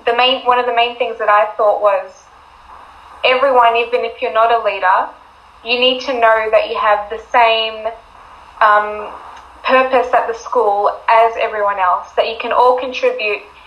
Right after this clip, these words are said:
equal amounts to making the school a good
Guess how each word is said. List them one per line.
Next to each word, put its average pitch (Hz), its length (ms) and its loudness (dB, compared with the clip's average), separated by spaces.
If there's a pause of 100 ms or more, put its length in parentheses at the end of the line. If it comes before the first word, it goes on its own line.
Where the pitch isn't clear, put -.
(200)
equal 269 340 0
amounts 214 680 0 (460)
to 277 220 0
making 233 380 0
the 233 80 -2
school 233 340 0
a 214 80 0
good 208 160 -2